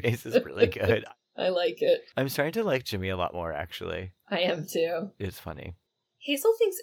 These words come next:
Speaker 2: everybody's in love.
Speaker 1: Hazel really is, like, in this, like, dreamy romance love world. And for a moment, I thought she was dating Jimmy, just the way she's talking.
Speaker 2: Yeah. Oh, oh,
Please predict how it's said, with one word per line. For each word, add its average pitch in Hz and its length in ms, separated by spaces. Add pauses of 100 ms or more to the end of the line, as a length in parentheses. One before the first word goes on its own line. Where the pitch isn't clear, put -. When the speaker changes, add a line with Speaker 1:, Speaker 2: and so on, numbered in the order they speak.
Speaker 2:
everybody's 220 560
in 170 100
love. 160 560 (240)
Speaker 1:
Hazel 139 480
really 113 440
is, 98 440
like, 101 260
in 98 420 (280)
this, 92 240
like, 85 280
dreamy 87 400
romance 82 500
love 85 300
world. 113 400
And 110 120
for 127 120
a 123 60
moment, 139 280
I 160 40
thought 147 200
she - 100
was 85 120
dating 80 300
Jimmy, - 480
just - 200
the 87 60
way 82 120
she's - 200
talking. 76 480 (440)
Speaker 2:
Yeah. 160 500 (220)
Oh, 175 720 (220)
oh, 110 380